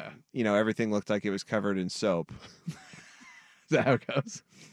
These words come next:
Speaker 1: <laughs> Is that how your trip
Speaker 2: That
Speaker 1: went?
Speaker 2: definitely is not my experience.
Speaker 1: Okay. <laughs>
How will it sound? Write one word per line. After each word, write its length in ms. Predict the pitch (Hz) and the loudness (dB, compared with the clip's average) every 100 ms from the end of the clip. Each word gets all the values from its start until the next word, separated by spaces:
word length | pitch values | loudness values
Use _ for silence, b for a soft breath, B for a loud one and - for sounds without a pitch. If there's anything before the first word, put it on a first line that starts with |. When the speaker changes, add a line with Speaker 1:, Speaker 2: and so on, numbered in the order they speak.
| _ - | _ 0
Speaker 1:
<laughs> 440 | - - - - | 0 -6 -20 -10
Is 100 | - | -2
that 60 | 127 | 0
how 60 | 131 | 2
your 180 | 127 117 | 0 4
trip 160 | 135 | 6
Speaker 2:
That 100 | 143 | 8
Speaker 1:
went? 100 | 156 | 10
Speaker 2:
definitely 360 | 151 147 143 135 | 10 8 6 6
is 160 | 117 | 4
not 300 | 120 113 107 | 4 6 4
my 200 | 104 101 92 | 2 0 0
experience. 580 | - - 143 82 82 - | -2 4 4 4 0 -2
Speaker 1:
Okay. 100 | |
<laughs> 40 | - | -4